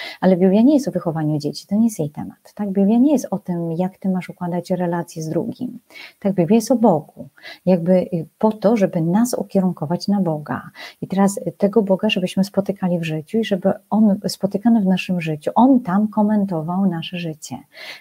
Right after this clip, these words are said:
Zatem spotykam Boga i jakby koncentruję się na Nim. I teraz, y, jeżeli ja, y, y, właśnie, jeżeli, i, jak spotykam Go taki, jaki jest,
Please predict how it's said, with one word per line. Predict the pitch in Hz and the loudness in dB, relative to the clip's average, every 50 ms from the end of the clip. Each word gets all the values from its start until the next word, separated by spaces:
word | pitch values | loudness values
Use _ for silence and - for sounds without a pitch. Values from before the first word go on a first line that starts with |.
| - | -6
Zatem | - 165 208 220 196 208 - 160 - - - | -2 0 2 2 0 0 -4 -4 -4 -6 -8
spotykam | - - - 185 190 - 220 - 233 214 214 | -10 -8 -8 -8 -6 -6 -6 -2 0 2 2
Boga | 190 185 170 156 147 151 156 151 170 214 214 - - - - - _ | 2 2 2 0 -2 -6 -6 -6 -6 -6 -8 -10 -12 -18 -18 -8 _
i | - 190 | -2 0
jakby | 185 180 190 196 | 0 0 -2 -2
koncentruję | - 208 196 196 202 208 190 196 - 233 220 220 | 2 2 2 4 4 2 0 2 2 2 2 2
się | 202 - - 196 | 2 0 0 0
na | 185 175 160 156 | 0 0 -2 -4
Nim. | 151 151 156 160 170 180 214 254 285 285 - - - - _ - | -4 -6 -6 -4 -2 0 2 2 2 0 -6 -18 -20 -20 _ -10
I | |
teraz, | - - 202 202 202 196 196 196 - - | -4 -2 0 2 2 2 0 0 -2 -6
y, | - - 180 180 170 | -8 -6 -6 -4 -2
jeżeli | 170 165 170 196 185 196 214 220 - 233 170 | 0 2 4 4 4 4 2 0 0 0 -2
ja, | 190 185 185 185 165 - - 180 | -2 -4 -4 -4 -8 -8 -10 -10
y, | 175 170 - 175 | -10 -10 -8 -6
y, | 175 170 160 | -6 -4 0
właśnie, | 175 196 196 - 196 196 - - - - - - - | 0 0 0 0 -4 -4 -6 -8 -14 -18 -12 -6 -4
jeżeli, | 170 175 180 - - - | -2 -2 -2 -4 -6 -6
i, | - 180 - _ | -10 -10 -8 _
jak | - 175 - 180 185 - - | -10 -6 -4 -4 -4 -4 -6
spotykam | - - 196 196 - 254 - 254 214 196 | -6 -4 -2 0 0 2 2 4 4 4
Go | 190 190 | 2 2
taki, | 196 220 214 - - 214 214 | 0 -2 -8 -6 -2 -2 0
jaki | 214 208 - - - 196 | 0 -2 -2 -2 -2 0
jest, | 175 170 151 156 175 185 196 - - _ _ | 0 0 0 -2 -2 -4 -6 -8 -14 _ _